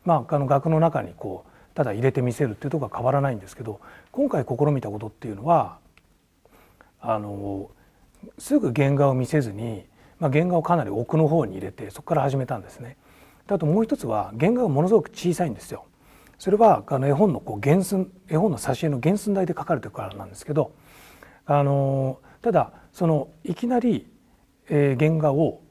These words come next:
その原寸大というか、そのオリジナルをそのまま見るんではなくて、見る前に絵がどうなってるかっていうことを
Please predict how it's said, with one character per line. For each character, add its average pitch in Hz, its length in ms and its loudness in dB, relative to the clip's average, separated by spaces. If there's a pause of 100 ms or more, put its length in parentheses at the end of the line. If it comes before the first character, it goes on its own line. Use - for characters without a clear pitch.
そ 143 120 -6
の 117 100 -4
原 143 180 4
寸 147 220 0
大 131 160 0
と 143 80 -8
い - 20 -4
う - 40 -4
か、 - 120 -10
そ 139 140 -6
の 127 100 -4
オ 139 60 -2
リ 147 100 2
ジ 151 100 0
ナ 156 120 2
ル 147 80 0
を 143 160 0 (160)
そ - 140 -8
の 147 40 2
ま 143 120 0
ま 120 40 -4
見 135 140 0
る 165 80 2
ん 117 60 -2
で 98 80 -10
は 95 80 -14
な 117 120 -4
く - 140 -20
て、 - 340 -12 (320)
見 208 160 2
る 214 120 0
前 131 260 2
に 123 300 -2 (420)
絵 233 100 2
が 151 120 0
ど 135 140 0
う 277 120 2
な 165 80 -2
っ - 40 -8
て - 140 -14
る 104 100 -12
か - 120 -14
っ - 40 -14
て - 140 -12
い 110 40 -4
う - 20 -12
こ 110 80 -14
と 110 140 -16
を 123 320 -2